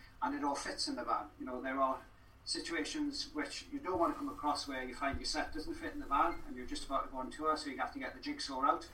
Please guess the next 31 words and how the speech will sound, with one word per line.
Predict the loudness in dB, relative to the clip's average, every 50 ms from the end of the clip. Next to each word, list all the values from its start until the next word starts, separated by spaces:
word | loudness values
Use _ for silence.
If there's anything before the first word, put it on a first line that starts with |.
| -14 -16 -16 -16 -16 -16 -14 -14
and | -10 -6
chop | -2 2 4 6
off | 6 6 4
a | 2 -4 -4
bit | -2
of | -2 -2
your | -2 -2 -2
set. | 0 4 4 4 4 4 2 -8 -10 -8 -8 -8 -8 -8 -12 -6
So | -2 0 2 2 2
it's | 4 2 2
kind | 4 4 2 2
of | 2
a | -2
bit | -2 -2 -2
of | -2 0
a | 0
jigsaw | -2 -2 -2 0 2 2 2 2
puzzle. | 2 -2 -2 -2 -4 -4 -4 -8 -8 -4
Um, | -2 -2 -2 -2 0
so | 4 4 4
I |
really | 4 4 2 2
enjoyed | 0 0 2 4 4 4 4 2
those | 0 -2 -2
kind | -2 -2 0 0 0
of | -2 -4
design | -2 2 2 2 2 4
challenges | 4 2 2 2 0 -4 -6 -8 -10 -12
of | -12 -8
trying | -2 0 0 0 0 -4
to | -6 -6 -6 -6